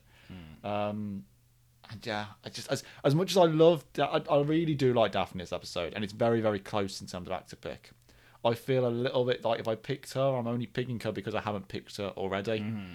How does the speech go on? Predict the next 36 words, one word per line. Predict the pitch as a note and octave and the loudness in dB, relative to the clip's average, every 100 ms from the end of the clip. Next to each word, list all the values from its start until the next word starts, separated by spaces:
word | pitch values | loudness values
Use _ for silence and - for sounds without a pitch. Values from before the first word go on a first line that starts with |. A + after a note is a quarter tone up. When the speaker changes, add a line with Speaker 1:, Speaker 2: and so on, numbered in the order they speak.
| - | -4
Speaker 2:
And | A2+ | 0
if | A2 | 0
we | A#2 A#2 | 0 0
look | B2 | 0
at | - | 0
the | A2+ | -2
episode | - - G#2 | -2 -4 -4
in | G2+ | 0
isolation, | A2 G#2+ - G#2 A2 - - - - _ _ _ _ _ _ _ _ | 0 0 -2 -2 -2 -4 -10 -12 -16 _ _ _ _ _ _ _ _
for | - G#2 | -6 -4
me, | G2+ G2 G2 - | -2 -2 -4 -6
it's, | G#2 - - - | -10 -8 -10 -10
it's | A2 | -8
still | - A2+ G2+ | -4 0 0
Niles | F#2+ F2 F2+ F2+ | 0 -2 -2 -6
just | - - | -10 -12
about. | F#2 F2 E2+ | -10 -8 -8
So | F2+ | -6
I'm, | G2 G2+ | -6 -4
I'm | G#2 G#2+ | -6 -6
gonna | G2+ | -6
go | F#2+ F#2 | -6 -6
with | D#2+ F2 | -8 -10
Niles. | F2 E2+ D#2+ - - | -10 -10 -12 -16 -14
Speaker 1:
It's | C3+ - | -8 0
good | E3+ F3+ | 4 4
justification. | G3+ - D#3+ D#3 C#3 D3 - D#3 | 4 -2 -4 2 4 4 2 0
I | D#3 | 0
could | D#3+ | 0
easily | D3+ C#3 D3 | -2 -2 0
have | C3 | 0
gone | C3 | 0
Niles | B2 A#2+ A#2 | 2 0 0
as | A2+ | -2
well. | G#2 G2+ A2+ | 2 4 6
Um, | B2 A#2+ G#2+ G2+ F#2 | 4 4 4 4 -2